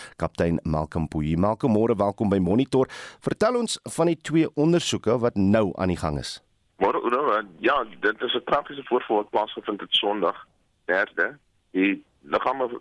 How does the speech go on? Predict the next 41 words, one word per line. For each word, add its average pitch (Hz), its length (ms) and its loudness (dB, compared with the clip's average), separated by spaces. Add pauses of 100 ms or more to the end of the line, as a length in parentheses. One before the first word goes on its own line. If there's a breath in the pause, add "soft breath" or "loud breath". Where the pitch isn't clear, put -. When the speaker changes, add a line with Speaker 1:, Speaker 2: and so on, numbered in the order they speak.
(140)
Speaker 2:
die 98 100 -6
liggaam 117 260 0
van 113 120 -2
die 107 100 -6
sewentig-jarige 110 720 -2
man, 90 200 -2
of 90 140 -6
net 110 180 -2
in 113 80 -8
sy 113 80 -4
middel 98 240 0
sewentig, - 520 -2
is - 120 -2
gevind 110 280 -4
deur 101 180 -2
een 110 140 -2
van 104 140 -2
ons 95 160 -6
eie 139 160 2
lede 95 280 0
wat, 85 260 0
uh, 80 100 0
op - 140 -6
'n - 120 -4
uitstapie - 380 -4
was, 80 320 -2 (280)
en - 80 -6
saam 92 200 0
met 92 120 -6
sy 95 80 -8
gesin 92 380 -2
op 82 160 -4
Voogdklip 107 500 -2
op - 180 -8
'n 82 80 -12
bankie. 87 420 -2 (360)
En 92 260 -2
die 90 180 2 (180)
vrou 135 200 0
van 123 160 -2
hom, 101 240 -4